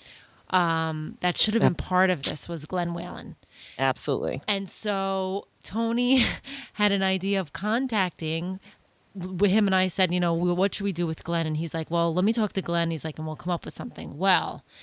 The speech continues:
Speaker 1: that was totally Glenn. He took the ball and ran with it. And I couldn't thank him enough, but he is such a big part of our family that I felt that it was so appropriate that he be a part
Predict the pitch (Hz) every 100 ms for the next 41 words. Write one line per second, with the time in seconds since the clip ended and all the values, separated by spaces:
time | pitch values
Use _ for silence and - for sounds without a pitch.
0 | - - - 208 208 170 180 - - 233
1 | 233 208 180 170 151 156 185 185 214 -
2 | 196 185 156 156 156 156 - 170 175 170
3 | 160 143 147 - _ - 170 165 165 165
4 | 151 - 175 175 180 175 170 - - 247
5 | 247 226 202 196 180 165 151 156 - 170
6 | 156 - - - - - 233 233 190 -
7 | 214 208 180 165 - 202 196 - 180 156
8 | 156 - - 160 156 147 143 - _ _
9 | - 208 220 165 170 170 160 165 165 165
10 | - - - - 196 175 175 - 208 190
11 | 175 175 - 208 202 - 196 175 180 165
12 | 175 - - 208 190 185 - 165 170 -
13 | - 185 156 -